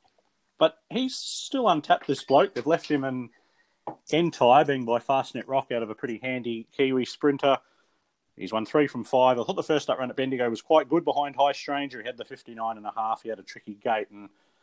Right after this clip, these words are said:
I suspect there'll be a fair bit of improvement in him. He's won twice at the Valley, so I've lent his way as the best.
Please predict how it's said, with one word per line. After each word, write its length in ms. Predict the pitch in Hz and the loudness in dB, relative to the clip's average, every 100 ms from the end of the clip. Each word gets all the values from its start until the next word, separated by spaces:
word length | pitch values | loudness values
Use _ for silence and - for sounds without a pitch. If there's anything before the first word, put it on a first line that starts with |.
| _ _ _ _ _ _ _ _ _ | _ _ _ _ _ _ _ _ _
I 60 | 135 | -8
suspect 340 | - - 175 | -6 2 4
there'll 100 | 147 | 6
be 100 | 139 | 4
a 40 | 139 | 4
fair 240 | - 151 | 4 2
bit 100 | 135 | 2
of 60 | 127 | 0
improvement 500 | 123 - 135 123 127 | 0 2 2 2 -6
in 120 | 123 | -6
him. 140 | 123 | -4
He's 140 | 120 113 | -4 -2
won 140 | 113 | -4
twice 320 | 101 117 104 | 0 0 0
at 80 | 110 | -2
the 100 | 101 | -4
Valley, 320 | 98 101 104 | 0 0 0
so 300 | 98 117 113 | -4 -4 0
I've 100 | 123 | 2
lent 220 | 139 151 135 | 2 0 -2
his 140 | 127 | 4
way 180 | 139 135 | 4 4
as 100 | 117 | 2
the 80 | 127 | 4
best. 380 | 180 226 - | 4 4 -8